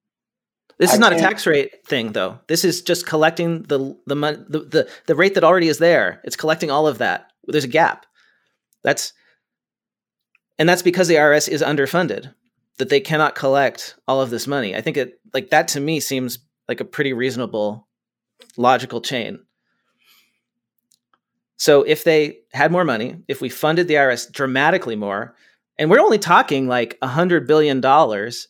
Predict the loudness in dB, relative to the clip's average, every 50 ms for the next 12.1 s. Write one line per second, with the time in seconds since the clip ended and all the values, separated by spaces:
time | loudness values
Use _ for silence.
0 | _ -2 2 2 2 2 0 -2 -4 -2 -2 -2 -2 -4 -8 -14 -20 _ _ _
1 | _ _ -2 0 0 0 0 2 2 2 2 2 0 -6 -10 -14 _ _ _ _
2 | _ _ _ -4 -4 -2 -2 -2 -4 -4 -6 -6 -2 0 2 2 4 2 2 2
3 | 0 -2 -2 -2 0 2 2 2 0 -4 -12 -12 -12 -14 _ _ _ _ _ _
4 | _ _ -4 -4 -2 -2 -2 0 2 2 2 2 0 -4 -6 -6 -6 -8 -8 -8
5 | _ _ _ _ _ _ _ _ -6 -4 -2 0 2 2 2 2 2 -2 -2 -4
6 | -4 -2 0 2 2 2 2 -2 -6 -8 -10 -12 -14 _ _ _ _ _ _ _
7 | -2 0 0 0 0 -4 -6 -4 -2 0 0 0 -2 -4 -8 -6 -4 -2 -2 -2
8 | -2 -2 -4 -6 -8 -6 -4 -4 -2 -4 -4 -6 -10 _ _ _ _ _ _ _
9 | _ _ _ _ _ _ _ _ _ _ _ _ _ _ _ _ _ _ _ _
10 | _ _ _ _ _ _ _ _ _ _ _ -6 -6 -4 -4 -4 -6 -8 -8 -2
11 | 2 2 4 4 4 2 2 0 -2 -2 0 2 2 2 2 0 -4 -8 -12 -14
12 | -16